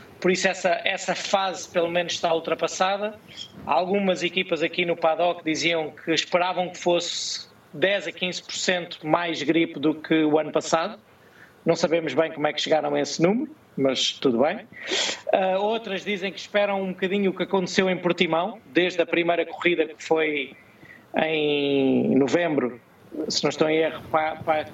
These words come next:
para que tivemos este ano. Ah, a única coisa que parece que não vai haver é a chuva, porque vai chover só de manhã.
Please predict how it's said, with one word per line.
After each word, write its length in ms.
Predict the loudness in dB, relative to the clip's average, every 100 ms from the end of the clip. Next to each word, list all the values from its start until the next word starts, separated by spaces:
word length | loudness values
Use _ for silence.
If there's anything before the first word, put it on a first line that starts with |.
| -4
para 140 | -4
que 100 | -4
tivemos 380 | -2 0 0 0
este 320 | -2 0 0
ano. 300 | 0 -2 -6 -12 -20 -20 -20 -20 -20 -20 -20 -2
Ah, 680 | 0 2 2 0 -2 -2 0
a 60 |
única 280 | 2 4 2
coisa 260 | 2 0 -2
que 80 | -2
parece 380 | 0 0 -4 -12
que 140 | -4
não 240 | 2 2 2
vai 440 | 2 0 2 4
haver 420 | 4 4 2 2 4
é 160 | 2
a 40 | 2
chuva, 400 | 2 2 2 -2 -6 -20 -14 0
porque 460 | 0 2 4 4
vai 180 | 4 0
chover 320 | 0 2 0
só 380 | 0 0 2 2
de 100 | 2
manhã. 400 | 2 2 0 0